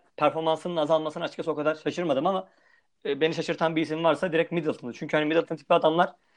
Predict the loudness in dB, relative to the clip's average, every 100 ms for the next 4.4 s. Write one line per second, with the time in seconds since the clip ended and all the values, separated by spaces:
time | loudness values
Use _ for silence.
0 | _ _ 0 4 6 6 8 6 4 0
1 | -14 -20 -20 _ -20 -20 -20 _ _ 2
2 | 4 6 6 6 4 0 0 4 6 6
3 | 8 6 6 4 4 -2 -6 -6 -6 -6
4 | -6 0 -2